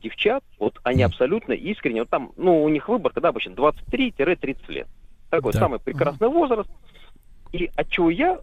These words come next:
Speaker 1: о, чему я поражаюсь, то, что приходят часто очень симпатичные девчата. Вот, а, они искренне совершенно уверены, что от них, и там как бы иногда разыгрывается такая сцена, что типа, «Слышь ты, вот у меня есть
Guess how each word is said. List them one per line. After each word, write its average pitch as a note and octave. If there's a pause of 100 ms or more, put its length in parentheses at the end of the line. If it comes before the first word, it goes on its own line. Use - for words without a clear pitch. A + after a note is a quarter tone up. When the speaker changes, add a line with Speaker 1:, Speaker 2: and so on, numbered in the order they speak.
Speaker 1:
о, A2 (120)
чему E3+
я D#3
поражаюсь, A#2+ (100)
то, D3
что -
приходят D3+ (680)
часто C#4
очень G3
симпатичные D#2+
девчата. D#2+ (480)
Вот, A2+
а, G2
они E3
искренне G#3+
совершенно -
уверены, E3+
что -
от C#3+
них, D4
и E3
там F3
как E3
бы D#3 (220)
иногда E3
разыгрывается D#3+
такая D#3+ (100)
сцена, D4+
что -
типа, C#3 (140)
«Слышь A#3
ты, B2+
вот -
у C#3+
меня C4+
есть E3